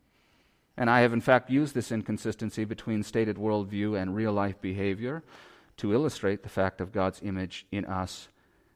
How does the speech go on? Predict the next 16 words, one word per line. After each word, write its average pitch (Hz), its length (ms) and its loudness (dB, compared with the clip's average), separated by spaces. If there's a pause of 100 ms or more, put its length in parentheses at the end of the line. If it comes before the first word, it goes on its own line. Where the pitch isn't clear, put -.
(120)
many 101 380 0
times. - 460 -6 (640)
I 107 120 0
had 117 260 4
this, 110 300 0
um, 101 460 -2 (1200)
canned 113 720 2
fictional 104 800 -2
account - 520 -2 (640)
that 107 200 2
I 104 100 6
would 98 160 0
use, 98 340 -6
uh, 95 380 -4
when 104 260 -2
I 92 280 0